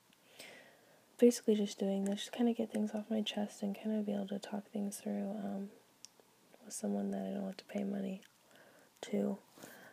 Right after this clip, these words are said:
Um, so this story, I was dating this guy. We were pretty serious, and we were really close, and I had to move back,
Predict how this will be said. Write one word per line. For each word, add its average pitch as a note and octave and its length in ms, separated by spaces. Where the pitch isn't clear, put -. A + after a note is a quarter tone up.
Um, A3+ 460
so A3 280
this A3+ 160
story, G3+ 500
I G3+ 560
was G#3 220
dating A3 380
this G#3+ 180
guy. F#3+ 500
We A3+ 100
were A3+ 60
pretty G#3 260
serious, F#3+ 680
and G3+ 180
we G3 60
were G3 80
really G3+ 140
close, G3+ 520
and G3 480
I G#3+ 60
had G#3 160
to G#3 60
move G3+ 280
back, G#3+ 480